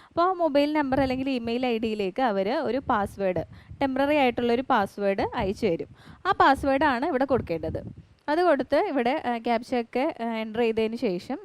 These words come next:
സൈൻ ഇൻ കൊടുക്കുമ്പോൾ നമ്മളുടെ, ആ, പുതിയ, ആ, പുതിയ പാസ്വേഡ് സെറ്റ് ചെയ്യാനായിട്ടുള്ള ഓപ്ഷൻ വരും. പുതിയ പാസ്വേഡാണ് ഇനി സെറ്റ് ചെയ്യേണ്ടത്. അത്, ആ, ടെമ്പററി ആയിട്ട് തന്ന ഒരു പാസ്വേഡായിരുന്നു. അത് കഴിഞ്ഞിട്ട്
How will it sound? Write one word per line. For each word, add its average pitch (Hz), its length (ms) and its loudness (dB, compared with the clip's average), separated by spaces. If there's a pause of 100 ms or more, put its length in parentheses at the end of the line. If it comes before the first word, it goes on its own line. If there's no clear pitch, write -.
സൈൻ 240 280 -2
ഇൻ 302 140 -6
കൊടുക്കുമ്പോൾ 214 580 -4 (420)
നമ്മളുടെ, 247 440 0 (300)
ആ, 220 380 -8 (240)
പുതിയ, 240 280 0 (400)
ആ, 214 100 0
പുതിയ 269 300 -2
പാസ്വേഡ് 247 480 2
സെറ്റ് 240 260 -2
ചെയ്യാനായിട്ടുള്ള 208 480 0
ഓപ്ഷൻ 269 320 -2
വരും. 165 380 -6
പുതിയ 240 320 0 (240)
പാസ്വേഡാണ് 226 540 -2
ഇനി 226 140 -6
സെറ്റ് 214 260 -4
ചെയ്യേണ്ടത്. 190 480 -2 (400)
അത്, 226 160 -2
ആ, 233 420 0 (160)
ടെമ്പററി 262 320 0
ആയിട്ട് 285 260 0
തന്ന 262 420 0
ഒരു 247 360 2
പാസ്വേഡായിരുന്നു. 226 800 -2 (340)
അത് 247 160 0
കഴിഞ്ഞിട്ട് 240 440 -2